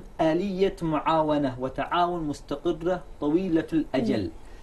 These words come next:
Speaker 1: بينها و-، آه، وبين ال-، الإعلام الآخر، مثلا مثل الحوارات عالية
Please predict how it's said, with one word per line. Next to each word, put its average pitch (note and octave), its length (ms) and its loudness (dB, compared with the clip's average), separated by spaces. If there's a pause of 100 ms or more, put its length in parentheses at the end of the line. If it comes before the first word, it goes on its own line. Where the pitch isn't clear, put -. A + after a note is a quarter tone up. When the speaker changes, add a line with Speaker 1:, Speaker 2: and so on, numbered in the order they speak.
(120)
Speaker 1:
بينها F#3 720 2
و-، D3 120 2
آه، C3 680 0
وبين D#3+ 400 2
ال-، C#3+ 200 0
الإعلام C3+ 640 0
الآخر، A#2+ 460 -2
مثلا C3+ 440 0 (300)
مثل D#3 160 0
الحوارات C3+ 760 2
عالية B2 300 -2